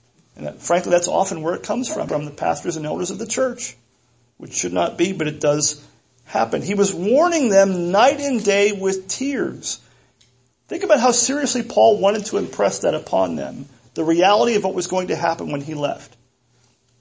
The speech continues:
You get the impression that not only was Paul himself teaching them the truth, but even while he was there, he was fighting off the wolves already.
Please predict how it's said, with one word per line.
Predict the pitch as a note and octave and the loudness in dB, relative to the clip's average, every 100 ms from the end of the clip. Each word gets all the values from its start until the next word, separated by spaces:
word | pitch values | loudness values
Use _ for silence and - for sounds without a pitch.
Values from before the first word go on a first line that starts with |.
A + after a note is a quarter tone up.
| _ _ _ _ | _ _ _ _
You | F#3 | -2
get | A#3+ C#4 | 0 2
the | C4 | 2
impression | A3 A3+ B3 A#3+ A3 | 2 4 4 2 2
that | F#3 F3+ - - - | 2 2 -6 -20 -4
not | F#3+ C4+ | 2 4
only | D4 | 4
was | A3+ G#3 | 4 0
Paul | - A#3 A#3 | 2 4 6
himself | G3+ G3 G3+ F#3 F#3 | 4 2 2 2 0
teaching | - C#4 C#4 G#3+ F3 | -4 -2 0 0 2
them | D#3 C#3+ | 2 2
the | D#3 | -2
truth, | D3+ C4 C#4+ G#3 - - - - _ _ | -4 -2 0 0 -2 -12 -20 -20 _ _
but | F#3+ | 0
even | D4 D#4+ C#4+ | 4 4 6
while | C#4 C4 | 6 6
he | C4+ | 4
was | C4+ A#3+ | 0 2
there, | A3+ D4 D4 | 6 6 6
he | G3+ B3 | 4 2
was | C4+ - | 0 0
fighting | - A#3+ A#3+ | 2 4 4
off | A3+ A3+ A3+ | 2 0 0
the | |
wolves | G#3 G3 G3+ G3+ | 0 4 2 6
already. | G3 F#3+ G3 A3 F3+ | 6 6 4 2 0